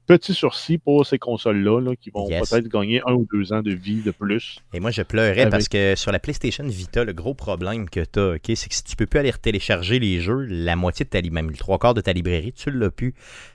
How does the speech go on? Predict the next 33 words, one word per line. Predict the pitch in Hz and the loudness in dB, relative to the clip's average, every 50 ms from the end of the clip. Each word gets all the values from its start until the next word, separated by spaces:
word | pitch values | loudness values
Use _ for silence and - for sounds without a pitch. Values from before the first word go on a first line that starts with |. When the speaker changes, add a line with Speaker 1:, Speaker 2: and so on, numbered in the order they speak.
| - - | -6 -4
Speaker 2:
parce | - 87 - - - | -4 -2 -2 -4 -4
que | - - 113 120 127 135 - - _ _ _ _ _ _ - | -2 0 2 2 2 0 -2 -8 _ _ _ _ _ _ -10
les | 85 85 87 90 85 - _ _ | -6 -4 -2 -2 -4 -6 _ _
cartes | - 135 143 143 - - - - - 98 85 76 - - - - - - _ - | 0 0 0 0 -4 -8 -10 -6 -4 -4 -4 -4 -6 -12 -20 -20 -20 -20 _ -8
qu'on | - 82 80 | -8 -8 -6
pouvait | - - 92 85 90 110 120 - - | -6 -8 -6 -2 0 0 0 0 -2
inclure | 117 127 151 147 113 - - 113 104 110 123 131 113 87 | -4 -2 -2 -2 -4 -2 -2 0 2 4 4 2 2 0
dans | 82 82 | 0 -2
la | 82 82 82 78 | -2 -2 -4 -4
PlayStation | - - 80 - - 92 - - 95 92 | -6 -8 -6 -4 -4 -2 -2 -2 -2 -2
Vita | 90 82 82 78 - - 107 123 127 | -2 -2 -4 -4 0 2 2 2 0
pour | - - 104 85 85 | 0 -4 -2 0 2
avoir | 80 92 113 | 2 2 0
de | 113 95 | 0 0
la | 85 | 0
mémoire | 87 90 90 101 113 123 117 | 0 0 0 0 0 0 0
de | 98 85 | 0 -2
plus, | - - - 98 92 104 131 135 - - - - 90 - - - - - - - _ - | -2 0 0 2 2 2 2 0 0 -2 -2 -2 -4 -6 -8 -14 -20 -20 -20 -20 _ -8
c'était | - - - 98 - - 127 | -6 -4 -2 0 0 0 0
des | 123 107 | 0 -2
cartes | - - 120 - - - | -2 -2 -4 -2 -4 -2
propriétaires | - - - - 139 139 - 120 120 113 101 92 - 107 110 117 107 90 | 0 0 0 0 0 0 0 0 0 0 0 0 0 0 2 2 0 0
de | 85 90 | -2 -2
Sony, | 87 - - 95 85 82 87 87 - - - - - _ - - _ - - - _ _ - - | -2 -2 -2 -2 -2 -2 -4 -6 -8 -14 -20 -20 -20 _ -20 -20 _ -20 -20 -20 _ _ -6 -2
euh, | 87 85 82 | -2 -2 -2
qui | - - 104 | -2 -2 0
valaient | 90 95 85 90 120 | 2 2 2 2 2
un | 135 113 | 0 0
prix | - - - 90 | -2 -4 -6 -6
de | - - | -8 -10
fou | - - - 135 143 127 | -12 -8 -6 -4 -4 -4
à | 101 | -4
l'époque. | 85 82 80 - - 98 95 - - - | -4 -6 -6 -6 -6 -6 -6 -6 -10 -14